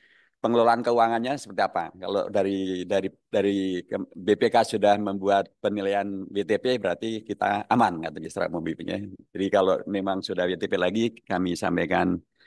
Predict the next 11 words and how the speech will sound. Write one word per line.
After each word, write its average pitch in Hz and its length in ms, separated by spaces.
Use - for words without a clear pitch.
"Alhamdulillah, 101 560
selamat, 95 480
syukur, 104 320
dan 85 160
mudah-mudahan 85 400
bisa 85 160
terus 85 320
dilanjutkan." 87 800
Yang 131 240
kedua 143 400
juga 123 380